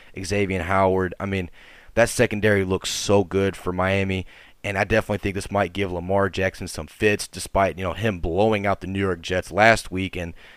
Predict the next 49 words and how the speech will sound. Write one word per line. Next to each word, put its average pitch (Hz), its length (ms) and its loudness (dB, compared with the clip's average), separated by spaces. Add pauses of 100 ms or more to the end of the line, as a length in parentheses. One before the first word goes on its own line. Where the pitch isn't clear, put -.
(120)
I 95 60 -8
mean, 95 120 -2
we 110 120 2
all 101 180 6
know 92 160 2
the 85 80 -2
New 92 140 -2
York 87 160 -2
Jets 90 340 -4
really 95 160 2
don't 85 140 -4
have 90 180 -2
anyone 87 400 -6
in 80 60 -8
their 73 80 -8
secondary, 92 680 -2
but 101 440 0 (640)
I - 80 -6
think 92 240 -6
Lamar 87 300 0
could - 160 -8
potentially - 480 -6
be 101 160 -2
able 104 160 2
to 98 80 0
beat 98 380 -6
the 92 60 -8
Miami 95 280 0
Dolphins 92 400 2
with 82 100 -10
his 80 160 -6
run 113 280 4
game, 113 340 2
but 98 180 2
it's 104 80 -2
gonna 165 140 2
be, 160 180 0
it's 165 80 -2
gonna 190 120 0
definitely 190 220 4
be 170 140 2
interesting 151 320 -4
to 131 60 -4
see 139 180 -2
who 123 160 -2
wins 131 160 -2
this 127 120 -6
matchup. 127 580 2
But 113 340 2